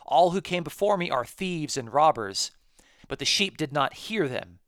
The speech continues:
I am the door. If anyone enters through me, he will be saved and will go in and out and find pasture." That's John chapter ten, verses seven through nine. But also we see Lady Wisdom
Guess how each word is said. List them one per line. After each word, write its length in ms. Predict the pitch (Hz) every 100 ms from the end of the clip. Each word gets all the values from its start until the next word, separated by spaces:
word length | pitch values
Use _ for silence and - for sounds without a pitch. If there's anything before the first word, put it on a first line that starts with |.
| _ _
I 140 | 131 196
am 200 | 196 165
the 80 | 135
door. 440 | 123 107 135 175 _ _ -
If 160 | 139 -
anyone 360 | 202 202 180
enters 300 | 185 151 151
through 200 | - 143
me, 340 | 180 226 180 196
he 180 | -
will 100 | 120
be 80 | 120
saved 540 | 127 190 180 180 160 - _ _ -
and 120 | 127
will 100 | 135
go 260 | 151 190 175
in 240 | 156 156
and 100 | 147
out 320 | 127 131 135 -
and 120 | 127
find 320 | - 120 117
pasture." 520 | - 120 - - - _ _ _ -
That's 120 | -
John 220 | - 113
chapter 300 | - 110 104
ten, 260 | - 151 160
verses 260 | 120 -
seven 220 | - 123
through 140 | 123 123
nine. 420 | 127 131 143 180 - _ _
But 120 | 175
also 260 | 196 220 170
we 80 | 160
see 340 | - 160 156
Lady 240 | 135 139 139
Wisdom 640 | 139 196 - 120 117 160